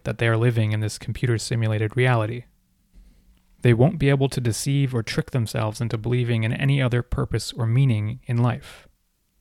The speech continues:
The non-existence of any divine creator or God is known to them. All they can be sure of throughout the entirety of their lives is that they live inside of a simulated reality,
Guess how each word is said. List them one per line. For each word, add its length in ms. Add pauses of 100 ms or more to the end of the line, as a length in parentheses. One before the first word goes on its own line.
(240)
The 100
non-existence 800
of 140
any 160
divine 400
creator 440
or 120
God 340
is 160
known 220
to 80
them. 300 (1040)
All 140
they 140
can 140
be 120
sure 260
of 200
throughout 400
the 100
entirety 480
of 100
their 140
lives 520
is 200
that 160
they 120
live 400
inside 440
of 80
a 80
simulated 640
reality, 520